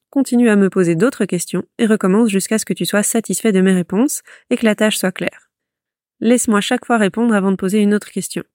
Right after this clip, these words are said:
Alors, tu feras la tâche demandée. Est-ce clair ? » Puis tu appuies sur Enter.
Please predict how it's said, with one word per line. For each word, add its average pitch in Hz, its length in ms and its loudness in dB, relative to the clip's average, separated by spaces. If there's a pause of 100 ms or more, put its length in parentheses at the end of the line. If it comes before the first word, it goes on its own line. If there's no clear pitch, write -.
(520)
Alors, 190 360 2
tu - 140 -12
feras 196 180 0
la 208 120 2
tâche 202 220 0
demandée. 180 440 -2 (480)
Est-ce 185 180 -2
clair ? » - 340 -4 (1400)
Puis 240 120 -4
tu 196 120 -2
appuies 202 220 -2
sur 185 160 -4
Enter. 185 300 -4